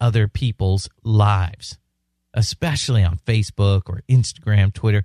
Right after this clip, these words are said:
We see what we want to see. Entrepreneurs, we see other entrepreneurs and we focus on what they accomplished, but we don't see their downtime. They're not often bragging about their downtime. Sometimes they get really, really successful, and then that's all they talk about,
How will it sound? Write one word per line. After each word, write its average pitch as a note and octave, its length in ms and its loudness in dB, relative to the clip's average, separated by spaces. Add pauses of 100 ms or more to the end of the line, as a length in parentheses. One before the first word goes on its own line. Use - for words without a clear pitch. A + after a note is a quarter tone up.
(960)
We C3 160 4
see G#2+ 500 -2 (160)
what G#2 180 -4
we G#2 120 2
want G#2 240 4
to F#2+ 60 4
see. F#2+ 260 -2
Entrepreneurs, F#3 680 -4
we G#3+ 280 -4
see C#3+ 260 -4
other C#3+ 240 -4
entrepreneurs C3+ 680 -2 (200)
and B2+ 100 2
we B2 80 6
focus E3+ 540 -2 (180)
on B2+ 140 2
what B2+ 260 2
they B2+ 320 0
accomplished, C3+ 960 -4 (260)
but C3+ 80 -2
we D3 80 0
don't C#3 160 4
see G#3+ 180 -6
their A#3 120 -4
downtime. A#3+ 680 -2 (500)
They're B3 120 -8
not B3 180 -4
often A#3 360 -4
bragging A3 500 -2
about B2 260 0
their G#2+ 140 -2
downtime. B2 680 2
Sometimes F3 460 -2
they B2+ 80 -2
get A#2 160 -2
really, G#3 380 2
really C#3 240 2
successful, A#2 480 -4
and G#2 100 -6
then A2 160 -2
that's A2 240 -2
all C#3 180 -2
they C#3+ 120 -2
talk A2 280 -2
about, A2+ 300 2